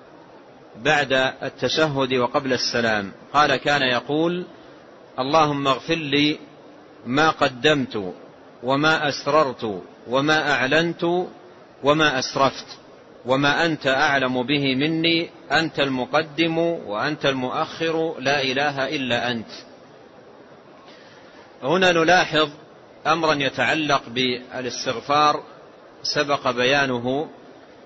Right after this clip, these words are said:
وهو أن مقام الاستغفار الذي يطلب فيه المؤمن إقالة العثرة والتجاوز عن الذلة، الزلة والصفح عن الذنب، مقام يناسب فيه أن يفصل العبد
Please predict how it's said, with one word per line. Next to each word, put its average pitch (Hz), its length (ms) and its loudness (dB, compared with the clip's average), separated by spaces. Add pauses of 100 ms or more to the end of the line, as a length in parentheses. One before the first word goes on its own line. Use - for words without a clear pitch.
(260)
وهو 139 240 4
أن 170 280 2
مقام 156 400 2
الاستغفار 127 840 0 (1160)
الذي 135 340 0
يطلب 143 480 0
فيه 131 560 -2
المؤمن 135 680 -2
إقالة 135 540 0
العثرة 127 640 0
والتجاوز 127 760 -2
عن 120 240 0
الذلة، 123 680 -4
الزلة 131 880 -2
والصفح 117 500 -2
عن 127 220 0
الذنب، 120 460 -2 (1200)
مقام 165 680 2 (120)
يناسب 147 640 2
فيه 151 540 2 (280)
أن 147 100 2
يفصل 151 480 0
العبد 117 460 0